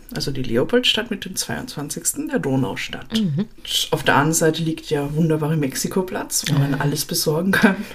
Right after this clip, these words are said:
Speaker 2: Soll ich mal die Geschichte
Speaker 1: <laughs>
Speaker 2: erzählen,
Speaker 1: Ja,
Speaker 2: was
Speaker 1: erzähl
Speaker 2: mir
Speaker 1: mal vom
Speaker 2: Mexikoplatz
Speaker 1: Mexikoplatz, ja.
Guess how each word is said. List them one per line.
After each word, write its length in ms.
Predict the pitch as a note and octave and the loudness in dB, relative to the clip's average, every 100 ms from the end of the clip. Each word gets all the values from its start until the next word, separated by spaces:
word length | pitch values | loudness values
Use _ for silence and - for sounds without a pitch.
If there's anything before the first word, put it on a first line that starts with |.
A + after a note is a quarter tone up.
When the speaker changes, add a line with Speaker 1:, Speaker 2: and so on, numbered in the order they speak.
| - - | -4 -6
Speaker 2:
Soll 220 | - F3+ G#3+ | -2 2 4
ich 180 | C#4 | 6
mal 100 | B3+ | 6
die 120 | A#3 A3+ | 8 6
Geschichte 340 | G#3+ C4+ D4 | 6 4 6
Speaker 1:
<laughs> 20 | |
Speaker 2:
erzählen, 340 | A#3+ - C4+ D4+ | 4 6 6 8
Speaker 1:
Ja, 160 | D4 | 6
Speaker 2:
was 100 | B3+ | 6
Speaker 1:
erzähl 100 | G#3+ | 8
Speaker 2:
mir 60 | E3+ | 8
Speaker 1:
mal 100 | E3+ | 8
vom 160 | F3 | 6
Speaker 2:
Mexikoplatz 460 | F3 - B3+ B3 - | 4 4 4 4 4
Speaker 1:
Mexikoplatz, 260 | E3 E3+ | 4 2
ja. 120 | - | -2